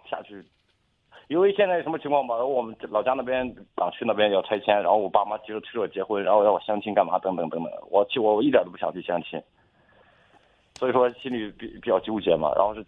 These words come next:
该听父母的，还是，还是，还是自己再这样继续的任性下去？所以，所以说才打，打个，打这个电话给你。我身边的朋友我都不敢跟他说，说这么多。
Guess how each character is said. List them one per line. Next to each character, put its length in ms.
该 140
听 240
父 140
母 180
的， 100
还 80
是， 140
还 200
是， 240
还 180
是 80
自 120
己 140
再 160
这 80
样 220
继 100
续 60
的 100
任 200
性 120
下 180
去？ 140
所 180
以， 200
所 100
以 40
说 100
才 140
打， 120
打 120
个， 280
打 160
这 80
个 80
电 140
话 140
给 140
你。 160
我 80
身 120
边 100
的 60
朋 180
友 60
我 80
都 60
不 80
敢 100
跟 100
他 80
说， 220
说 160
这 60
么 120
多。 240